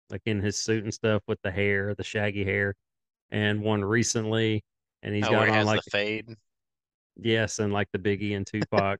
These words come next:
Speaker 2: <laughs>
Speaker 1: like, shirt or whatever it <laughs> is. And
Speaker 2: Yeah.
Speaker 1: it's, it's just like, "Yep, dog's gonna repeat," like, was the caption. So that's, that's pretty dope. But I'll take Georgia in that.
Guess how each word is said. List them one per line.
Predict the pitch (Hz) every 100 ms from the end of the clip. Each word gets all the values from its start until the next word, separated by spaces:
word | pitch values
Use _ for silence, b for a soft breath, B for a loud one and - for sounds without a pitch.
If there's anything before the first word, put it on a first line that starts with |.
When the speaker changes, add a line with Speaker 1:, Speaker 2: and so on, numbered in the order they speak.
| -
Speaker 2:
<laughs> | - 277 -
Speaker 1:
like, | 110 104 -
shirt | - 101 98 98
or | 95
whatever | 101 110 104 98
it | 98 -
<laughs> | -
is. | 135 143 - _ _ _ _
And | - 110 -
Speaker 2:
Yeah. | 117
Speaker 1:
it's, | - -
it's | 57 - 98 -
just | 101
like, | 113 104 104
"Yep, | 104 104 95
dog's | 101 104 98 -
gonna | 101 95
repeat," | 95 92 95 87 92 _ _ -
like, | 104
was | 110 98
the | 107
caption. | - 95 95 - 98 98 - _ _ _ _ _ _ _ _ _
So | - 101 101 101 98 _ _ _ _ _ _ _
that's, | 101 123 -
that's | 113 131 151
pretty | - 151 123
dope. | 98 92 87 95 _ _ _ _ _ _ _ _ _ _ -
But | 107
I'll | 113 113
take | 127 104
Georgia | 101 113 107 107
in | 101 101
that. | 98 95